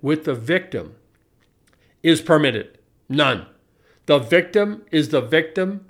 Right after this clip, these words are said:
and you are the offending party, and that's just the way it is. You have no standing.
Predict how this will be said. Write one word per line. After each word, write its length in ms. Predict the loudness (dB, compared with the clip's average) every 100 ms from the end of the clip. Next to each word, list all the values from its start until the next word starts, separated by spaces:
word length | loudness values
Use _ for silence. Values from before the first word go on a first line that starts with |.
| _
and 180 | -4 0
you 220 | 4 6
are 160 | 6 2
the 160 | 2 0
offending 600 | -2 -4 -2 -2 -4 -6
party, 520 | -2 0 0 -4 -4
and 140 | -4 -2
that's 240 | -2 -2
just 160 | -4 -2
the 80 |
way 220 | 0 0 0
it 40 |
is. 200 | -2 0
You 80 | -2
have 100 | 0
no 140 | -4
standing. 460 | -6 -8 -10 -10